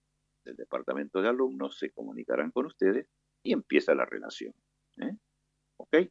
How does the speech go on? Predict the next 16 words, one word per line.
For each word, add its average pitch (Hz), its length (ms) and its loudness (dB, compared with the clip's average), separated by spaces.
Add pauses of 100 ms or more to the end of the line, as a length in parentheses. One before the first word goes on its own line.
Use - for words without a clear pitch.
(680)
Muy 214 160 8
bien. 101 240 8 (600)
Bueno, 98 360 8
estamos 127 300 -2
llegando 95 340 2
ya 80 120 2
al 82 80 0
final 78 400 0 (800)
de 62 100 -10
nuestro - 260 -12
programa. 82 540 0 (1080)
Yo - 80 -8
lo 151 80 -8
que - 140 -20
les - 140 -12
pido 82 420 2